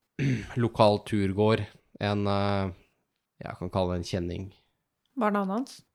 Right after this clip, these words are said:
Speaker 1: Han, eh,
Speaker 2: Eller hennes?
Speaker 1: tar også, strekker fram noen, eh, dokumenter som ligger på pulten.
Speaker 2: Mm.
Speaker 1: Eh, Joe, eh, Billing, han er en, eh, ja, kan vi kalle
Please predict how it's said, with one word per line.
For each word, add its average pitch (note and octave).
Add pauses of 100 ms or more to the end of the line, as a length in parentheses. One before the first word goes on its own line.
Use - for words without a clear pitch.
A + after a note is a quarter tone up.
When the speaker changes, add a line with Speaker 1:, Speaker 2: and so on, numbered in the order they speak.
Speaker 1:
Han, G2+
eh, G2+ (280)
Speaker 2:
Eller G3
hennes? G#3 (260)
Speaker 1:
tar G#2
også, F#2+ (1000)
strekker -
fram E2+
noen, F2+ (120)
eh, G2
dokumenter F#2+
som G#2
ligger F#2
på -
pulten. - (120)
Speaker 2:
Mm. A3 (220)
Speaker 1:
Eh, B2+
Joe, A2+
eh, G#2+
Billing, G2+ (220)
han G#2+
er G2+
en, G2+
eh, G2 (720)
ja, - (300)
kan F#2+
vi G#2
kalle F#2